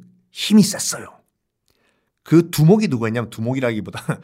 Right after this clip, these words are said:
<laughs> 그 지시 가문에서 가장 우두머리가 누구였냐면, 두목이나 우두머리나 그게 그거네.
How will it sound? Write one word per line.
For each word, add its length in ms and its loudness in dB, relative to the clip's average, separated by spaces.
<laughs> 240 -20
그 260 2
지시 440 0
가문에서 420 0
가장 400 -4
우두머리가 440 -2
누구였냐면, 680 -4
두목이나 460 -4
우두머리나 500 -8
그게 220 -10
그거네. 320 -14